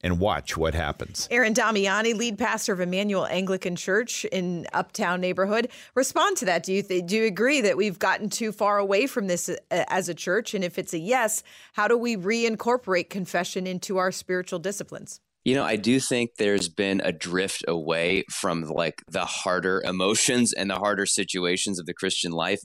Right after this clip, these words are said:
Speaker 3: in our, in our public worship services. And, you know, in some, in some ways, we, we wanna see the joy of the Lord, and that's really good. But joy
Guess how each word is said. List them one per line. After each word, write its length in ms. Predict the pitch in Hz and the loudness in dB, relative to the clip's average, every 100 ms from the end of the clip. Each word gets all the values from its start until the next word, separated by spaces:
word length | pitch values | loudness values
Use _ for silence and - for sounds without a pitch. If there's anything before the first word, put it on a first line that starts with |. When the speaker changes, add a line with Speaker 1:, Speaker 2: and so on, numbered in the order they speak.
| - | -2
Speaker 3:
in 140 | 90 | 0
our, 200 | 87 85 | 2 0
in 180 | - 85 | 0 0
our 120 | 82 | -2
public 380 | - 90 82 - | -2 -2 -2 -2
worship 320 | 82 - - | 0 0 -2
services. 720 | - 71 76 - 78 95 - - - - - - _ - | -2 -2 0 0 2 2 0 -4 -16 -20 -20 -20 _ -2
And, 380 | 104 104 104 113 | 0 2 0 -2
you 100 | 110 | 0
know, 120 | 120 | 2
in 80 | 117 | 2
some, 200 | 110 151 - | 2 0 0
in 80 | 127 | 0
some 160 | 175 | 2
ways, 200 | 151 120 | 2 2
we, 160 | 127 113 - | 2 0 0
we 80 | 117 | 0
wanna 220 | 120 139 | 2 2
see 180 | - 139 | 2 2
the 80 | 98 | 0
joy 340 | 82 95 101 | 0 2 2
of 80 | 120 | 2
the 80 | 117 | 2
Lord, 240 | 110 117 | 2 2
and 80 | 101 | 2
that's 220 | 90 - | -2 -4
really 200 | 95 85 | -4 -4
good. 380 | 76 82 98 117 - - - _ _ | -2 0 0 0 -8 -20 -20 _ _
But 260 | 110 104 - - | -2 -2 -4 -14
joy 540 | 87 113 113 127 139 | -8 0 2 4 2